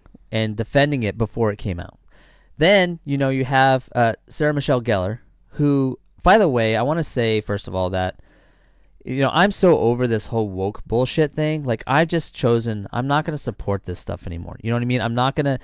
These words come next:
the fact that we're potting about it kinda irritates me a little bit, only because we're just adding fuel to their, "Oh, let's keep it alive" fire. You know what I mean? Let, let's keep the conversation about this show alive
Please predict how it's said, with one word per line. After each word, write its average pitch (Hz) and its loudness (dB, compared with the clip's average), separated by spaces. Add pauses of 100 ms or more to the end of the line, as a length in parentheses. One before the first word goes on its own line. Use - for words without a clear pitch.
(180)
the 131 2
fact 170 4
that 156 4
we're 123 4
potting 120 2
about 98 0
it 92 -4
kinda 110 -2
irritates 104 -2
me 98 -4
a 95 -2
little 107 0
bit, 110 0
only 139 2
because 123 -2
we're 110 -8
just 110 -10 (260)
adding 120 2
fuel 120 0
to - -2
their, 101 -2 (460)
"Oh, 131 8
let's 120 2
keep - -6
it 117 0
alive" 104 2
fire. 92 -2
You 95 -4
know 104 -4
what 104 -2
I 104 -6
mean? 107 -4
Let, 117 -2
let's 139 0
keep - -4
the 156 -2
conversation 117 -4
about 104 -2
this 110 -4
show 110 -2
alive 104 0